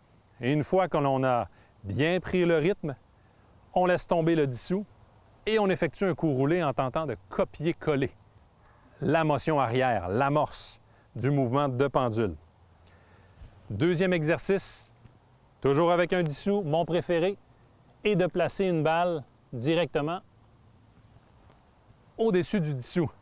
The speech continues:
Pourquoi ? On veut stabiliser le regard. Lorsque j'effectue un coup roulé, trop souvent, la majorité des amateurs vont suivre du regard le roulement de la balle. Si le regard suit, la tête tourne et ça va influencer les épaules.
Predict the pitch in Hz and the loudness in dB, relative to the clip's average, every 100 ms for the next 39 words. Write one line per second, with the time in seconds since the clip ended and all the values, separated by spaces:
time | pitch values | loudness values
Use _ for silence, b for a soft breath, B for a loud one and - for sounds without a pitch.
0 | _ 165 - 180 202 185 - 139 151 - | _ -4 0 0 0 -2 -4 0 0 -2
1 | - 180 175 165 151 180 160 151 156 120 | -2 0 0 0 0 2 2 2 0 -2
2 | - b b b 151 - 165 156 175 151 | -8 b b b -2 0 0 0 -2 -2
3 | 202 180 180 160 165 185 214 b b b | -2 0 0 2 2 2 0 b b b
4 | b b _ _ _ _ _ - 180 202 | b b _ _ _ _ _ 0 2 2
5 | - 196 214 - - - - - - - | 2 2 2 -2 -14 -20 -20 -20 -18 -8
6 | 110 139 175 170 196 180 185 170 190 196 | -2 0 2 2 2 2 2 2 0 0
7 | 147 165 151 - 208 233 208 143 143 156 | 0 0 -2 -2 0 2 0 0 0 2
8 | 147 156 175 151 - b b b b 127 | 2 2 0 -2 -8 b b b b 0
9 | 165 170 170 170 175 156 156 127 104 _ | 2 2 2 2 2 2 0 -2 -6 _
10 | _ _ _ _ - - - - 175 170 | _ _ _ _ -18 -14 -10 -4 0 2
11 | 160 170 185 175 - 190 208 240 b b | 2 2 2 0 -2 -2 0 -2 b b
12 | - 117 120 - 214 202 - 220 214 202 | -4 0 0 2 0 0 -2 0 0 -4
13 | - - 208 202 190 190 190 185 160 202 | -6 -2 0 2 2 0 0 0 0 0
14 | 170 160 180 160 | 2 0 0 -2